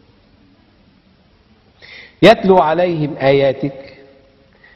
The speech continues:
مجرد أن النبي عليه الصلاة والسلام يجلس ليتلو آيات الله على المسلمين، ده ترقية، ما بعدها ترقية، يبقى ده اسمه ترقية.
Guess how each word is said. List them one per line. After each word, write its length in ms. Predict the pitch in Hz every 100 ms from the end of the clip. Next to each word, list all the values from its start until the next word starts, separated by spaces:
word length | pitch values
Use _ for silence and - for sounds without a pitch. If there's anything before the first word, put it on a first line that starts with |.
| _ _ 127
مجرد 520 | 139 180 170 135 123
أن 200 | 123 123
النبي 300 | 131 165 143
عليه 200 | 123 143
الصلاة 180 | 147 139
والسلام 440 | 127 135 123 113
يجلس 540 | 147 147 117 101 -
ليتلو 520 | 110 127 160 160 120 131
آيات 380 | 117 139 147
الله 400 | 135 123 143 123 101 - - - _ _ _ _ _ -
على 180 | 123 151
المسلمين، 840 | 143 135 - 135 151 196 196 135
ده 100 | 156
ترقية، 540 | 165 147 - 170 127 95 - - _ _ _ _ _ _ -
ما 180 | 156
بعدها 380 | 180 147 139 147
ترقية، 440 | 127 113 - 92 - - - _ _ _ _ _ _ _ _ _ _ _ _ _ _ -
يبقى 140 | 98 117
ده 160 | 160
اسمه 340 | 175 160 151 151
ترقية. 460 | 131 127 160 139